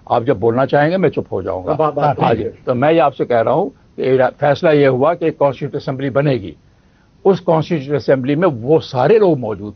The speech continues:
Speaker 1: थे जिन्होंने पाकिस्तान बनाया, जिनको पाकिस्तान का vision था। उन्होंने सबसे पहले, अभी उन्नीस सौ छप्पन के आइन को छोड़ देते हैं थोड़ी देर के लिए, उन्नीस सौ चौवन का आइन बनाया था एक, जो कि गुलाम मोहम्मद साहब ने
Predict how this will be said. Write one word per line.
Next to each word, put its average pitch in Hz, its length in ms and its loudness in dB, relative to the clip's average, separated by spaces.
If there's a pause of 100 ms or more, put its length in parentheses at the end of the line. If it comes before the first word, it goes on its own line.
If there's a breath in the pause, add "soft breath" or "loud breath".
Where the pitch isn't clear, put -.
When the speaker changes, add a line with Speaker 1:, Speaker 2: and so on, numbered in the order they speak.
Speaker 1:
थे 160 80 -2
जिन्होंने 123 260 -6
पाकिस्तान 104 540 -8
बनाया, 104 260 0
जिनको 123 240 -8
पाकिस्तान 113 520 -4
का 110 100 -6
vision 98 220 -10
था। - 260 -20 (600 soft breath)
उन्होंने 185 380 2
सबसे 175 300 0
पहले, 147 380 2
अभी 175 180 0
उन्नीस 170 160 0
सौ 160 80 0
छप्पन 170 340 -2
के 160 100 0
आइन 147 120 2
को 165 100 0
छोड़ 143 300 -4
देते 92 280 -8
हैं 120 120 -12
थोड़ी 104 220 -14
देर 90 180 -16
के 92 80 -16
लिए, 82 160 -20 (420 soft breath)
उन्नीस 175 220 0
सौ 190 80 4
चौवन 180 400 0
का 156 100 0
आइन 147 200 0
बनाया 98 280 -8
था - 120 -12
एक, - 120 -16 (680)
जो 151 140 2
कि 170 120 2
गुलाम 135 300 2
मोहम्मद 139 240 0
साहब 127 260 0
ने 147 160 0